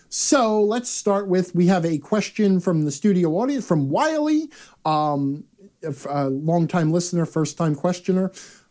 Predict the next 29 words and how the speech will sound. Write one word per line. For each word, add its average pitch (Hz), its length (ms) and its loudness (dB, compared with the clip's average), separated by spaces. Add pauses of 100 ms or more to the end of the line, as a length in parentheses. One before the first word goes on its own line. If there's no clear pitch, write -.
Uh, 143 300 0
no, 143 400 0
probably 139 420 0
not, 123 380 -4
but, 139 340 -2 (320)
"I 180 100 2
really 247 400 4
needed 247 320 2
to 196 60 4
hear 220 240 2
that. 139 380 -2
Amazing 202 560 4
article. 170 420 -2
This 139 300 -2
will 220 100 4
give 196 160 4
me 208 100 6
the 190 100 2
lens 170 360 0
I 175 80 0
need 135 260 0
for 139 120 -6
my 135 100 2
next 139 360 -2
game, 123 260 2
whenever 135 300 0
that 131 200 -4
will 139 140 0
be. 117 320 -2